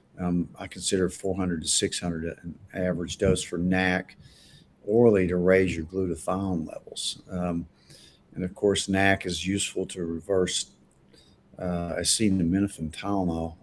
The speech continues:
overdoses in kids. It saves their life. Mucomyst. Um,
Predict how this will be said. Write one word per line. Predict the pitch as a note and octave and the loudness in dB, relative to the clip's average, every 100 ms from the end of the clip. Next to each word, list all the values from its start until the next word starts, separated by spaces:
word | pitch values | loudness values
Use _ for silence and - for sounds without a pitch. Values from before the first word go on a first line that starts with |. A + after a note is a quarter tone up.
| - | -4
overdoses | F2 E2 F2 - F2 D#2 | -2 0 0 -2 -4 -10
in | D2+ | -14
kids. | - A2 G2 - | -4 4 4 4
It | - | -4
saves | - F#2 D#2 | 0 0 0
their | - | -6
life. | F2 F#2+ E2 - - - - - - - - | -6 -6 -6 -10 -20 -20 -20 -20 -20 -14 -2
Mucomyst. | G2+ G#2 - G#2 F2+ - - - - - - | -2 -2 -4 -2 0 0 -2 -4 -18 -20 -10
Um, | F2 F2 E2+ | -6 -4 -4